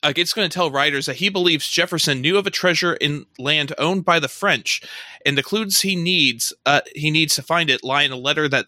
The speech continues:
s-, was sent to James Monroe from Thomas Jefferson, uh,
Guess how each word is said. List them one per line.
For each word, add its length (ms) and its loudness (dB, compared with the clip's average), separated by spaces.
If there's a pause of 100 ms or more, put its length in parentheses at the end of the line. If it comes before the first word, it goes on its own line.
s-, 220 0
was 180 2
sent 180 2
to 60 -10
James 400 -2
Monroe 400 2
from 200 -8
Thomas 300 0
Jefferson, 540 -4 (300)
uh, 240 0